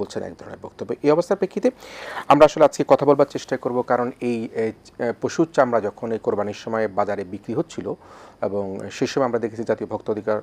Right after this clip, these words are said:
সংরক্ষণ দপ্তর তারা মাঠে ছিলেন, তারা জানবার চেষ্টা করেছেন, তারা বুঝবার চেষ্টা করেছেন আসলে এই যে পশুর চামড়া ন্যায্য দামে তারা বিক্রি করতে পারছে কিনা, এবং সে কারণের জন্যই জনাব এইচ এফ শফিকুজ্জামান, আপনাকে প্রথম যে আয়োজনের আমাদের প্রশ্নটি, সেটি হচ্ছে যে এই যে বলা হচ্ছে যে এবারও, আহ,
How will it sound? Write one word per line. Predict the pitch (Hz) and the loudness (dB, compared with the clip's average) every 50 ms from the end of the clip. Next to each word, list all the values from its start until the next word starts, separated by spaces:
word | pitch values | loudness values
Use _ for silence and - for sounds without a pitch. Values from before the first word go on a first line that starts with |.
| - - | -6 -8
সংরক্ষণ | - 117 107 101 98 - 110 101 95 | -6 -6 -6 -6 -6 -8 -8 -6 -6
দপ্তর | 104 - - 113 - - | -6 -6 -6 -8 -8 -6
তারা | 107 101 98 104 | -6 -4 -2 -2
মাঠে | 107 - 131 117 - | -4 -4 -6 -8 -8
ছিলেন, | - 117 123 127 123 - | -8 -8 -8 -8 -6 -6
তারা | 110 107 92 | -6 -4 -2
জানবার | 104 104 107 110 120 - | -4 -4 -2 -4 -4 -4
চেষ্টা | 139 - - - 127 - | -6 -8 -6 -8 -10 -8
করেছেন, | - - - - - 135 101 - - - - - - - _ | -8 -10 -8 -6 -6 -6 -6 -8 -14 -20 -20 -20 -20 -6 _
তারা | - 117 117 110 | 2 4 4 4
বুঝবার | 123 113 120 139 - - | 0 0 0 0 0 0
চেষ্টা | 139 - - 147 - | -2 -2 -4 -4 -2
করেছেন | - 139 - - 135 131 110 | -4 -4 -4 -2 -2 -2 -2
আসলে | - - 127 123 123 123 - - - - _ _ 131 | -2 -2 0 0 0 -2 -4 -10 -20 -20 _ _ 0
এই | 131 135 131 | 2 2 2
যে | 151 - - | 0 -2 0
পশুর | 143 123 - - - 139 147 - - | -4 -4 -4 -4 -6 -6 -6 -2 0
চামড়া | 135 123 117 117 113 110 104 104 | 0 0 2 0 -2 -2 -2 -4
ন্যায্য | 113 120 107 104 - - 139 127 | -4 -6 -6 -6 -4 -2 0 0
দামে | 127 123 117 - | 0 -2 -2 -4
তারা | 107 101 85 107 | -6 -8 -8 -10
বিক্রি | - - - - | -16 -16 -16 -16
করতে | 95 - - - | -16 -16 -14 -12
পারছে | - - _ - 95 - | -14 -14 _ -16 -18 -18
কিনা, | - - - 175 101 | -12 -10 -8 -8 -8
এবং | - - - - | -8 -10 -6 -6
সে | 147 135 - | -4 -2 0
কারণের | 151 151 156 156 151 | 0 0 0 0 0
জন্যই | 160 185 269 349 - - - - - - - | 0 0 0 0 -2 -8 -16 -18 -18 2 6
জনাব | 139 131 120 | 6 8 8
এইচ | 120 117 120 | 6 2 0
এফ | - | -2
শফিকুজ্জামান, | - 120 123 120 123 127 131 127 120 | -2 -2 -2 0 0 0 2 2 2
আপনাকে | - - 123 110 - 120 - | 0 0 -6 -6 -6 -6 -4
প্রথম | - 139 - - 185 160 | -4 -4 -2 -2 0 4
যে | 147 123 110 | 6 6 6
আয়োজনের | 107 98 104 104 107 107 104 107 - - | 6 4 2 2 2 2 2 0 -2 -2
আমাদের | 104 104 101 92 104 - - | -2 -2 0 0 -2 -2 -2
প্রশ্নটি, | - 123 - - - 107 98 92 - | -4 -6 -6 -8 -10 -10 -10 -8 -6
সেটি | - 117 123 123 | -6 -4 -4 -6
হচ্ছে | 123 - 135 123 | -6 -6 -4 -4
যে | 131 - - - - - - - - - | -4 -4 -6 -12 -20 -20 -20 -10 -6 0
এই | 160 | 2
যে | 170 165 170 | 4 4 6
বলা | 160 160 | 4 4
হচ্ছে | 160 160 - 165 160 | 2 0 -2 0 0
যে | 165 165 165 - - _ _ _ - 143 135 | 0 0 0 -2 -8 _ _ _ 0 0 4
এবারও, | 127 156 170 156 139 | 6 6 6 6 4
আহ, | 160 214 - - 110 101 101 98 98 | 2 -2 -6 -8 -6 -4 -4 -6 -6